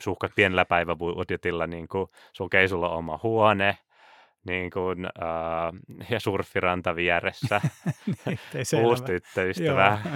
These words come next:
Speaker 2: Joo, <laughs> joo.
Speaker 1: tuoreita kookospähkänöitä, että haluanko mä jatkaa nyt niinku heti Darwiniin vai,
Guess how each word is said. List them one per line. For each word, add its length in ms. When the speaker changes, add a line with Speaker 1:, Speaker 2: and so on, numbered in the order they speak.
Speaker 2:
Joo, 120
<laughs> 20
joo. 120
Speaker 1:
tuoreita 420
kookospähkänöitä, 1080
että 120
haluanko 380
mä 140
jatkaa 480
nyt 180
niinku 280
heti 340
Darwiniin 760
vai, 380